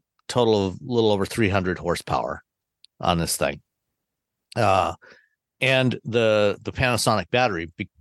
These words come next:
because the Panasonic battery can charge it up to a hundred fifty kilowatts, whereas the C A T L battery in the all-wheel drive B Z and the Subaru only charges up to a hundred kilowatts.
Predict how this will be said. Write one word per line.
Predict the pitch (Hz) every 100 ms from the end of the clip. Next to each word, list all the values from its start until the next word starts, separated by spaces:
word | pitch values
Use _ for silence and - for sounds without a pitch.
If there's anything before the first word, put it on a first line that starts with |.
| -
because | - 202 170 110 98 - _ _ _ _
the | -
Panasonic | 139 151 - 135 113 -
battery | 135 127 98
can | 92 104
charge | - 107 101
it | 101
up | 101
to | -
a | 92
hundred | 98 87
fifty | - - -
kilowatts, | - 135 90 78 - - - _ -
whereas | 98 95 98 92 -
the |
C | 101 127
A | 110
T | - 110
L | 147
battery | 110 95 87 90
in | 82
the | -
all-wheel | 104 120 110 90
drive | 92 87 85 76 _
B | 98 90
Z | 87 90 87 -
and | 85
the | 82
Subaru | - 139 95 82 73 - - - - _ _ _ -
only | 123 110
charges | 127 110 95
up | 104
to | -
a | 85
hundred | 160 -
kilowatts. | - 82 60 60 - -